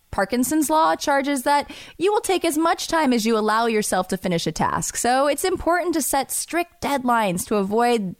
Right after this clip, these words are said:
doom scrolling and a time suck result. You know, you wanna just, they said even, like, slash the time in two. If you think it's gonna take an hour, give yourself thirty minutes.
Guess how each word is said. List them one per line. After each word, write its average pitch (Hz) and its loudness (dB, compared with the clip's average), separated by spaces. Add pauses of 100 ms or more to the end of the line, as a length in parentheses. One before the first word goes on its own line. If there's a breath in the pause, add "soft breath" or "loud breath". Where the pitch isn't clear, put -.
(140)
doom 262 2
scrolling 226 2
and 190 0
a 147 0
time 202 -2
suck - -6
result. 160 -2
You 180 -2
know, 175 0
you 175 0
wanna 208 0
just, 160 -4 (640 loud breath)
they 208 -2
said 269 0
even, 285 2
like, 233 0
slash 294 -4
the 240 -6
time 247 0
in 190 0
two. 165 0
If - -6
you 170 -2
think 240 -2
it's 247 -2
gonna 247 0
take 254 -2
an 233 -2
hour, 247 2
give 262 -2
yourself 185 -2
thirty 131 -2
minutes. 127 -4